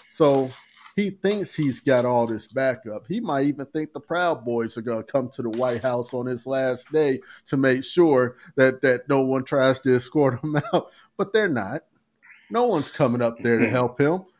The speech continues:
Speaker 1: No one's gonna
Speaker 2: Mm-hmm.
Speaker 1: do anything. And at the end of the day, they're, they're, they're going, they're gonna say, "Well,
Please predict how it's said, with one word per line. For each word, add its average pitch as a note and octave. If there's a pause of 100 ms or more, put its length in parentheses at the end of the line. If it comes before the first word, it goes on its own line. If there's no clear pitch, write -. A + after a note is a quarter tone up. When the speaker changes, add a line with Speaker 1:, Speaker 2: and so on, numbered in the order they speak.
Speaker 1:
No B3
one's G#3
gonna G#3+
Speaker 2:
Mm-hmm. F3+
Speaker 1:
do G3+
anything. E3+
And C3+
at C#3
the E3+
end F3+
of F#3
the F#3
day, G#3 (640)
they're, F3+
they're, D#3
they're D#3+
going, D#3
they're D3
gonna D#3
say, D3+
"Well, D#3